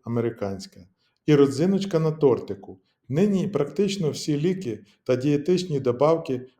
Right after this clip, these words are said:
випускаються на основі екстрактів з рослинної сировини.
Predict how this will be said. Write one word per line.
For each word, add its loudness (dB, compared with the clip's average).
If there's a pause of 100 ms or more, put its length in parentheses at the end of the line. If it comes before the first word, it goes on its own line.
випускаються 0
на -2
основі -4
екстрактів -4 (240)
з -6
рослинної -2
сировини. -4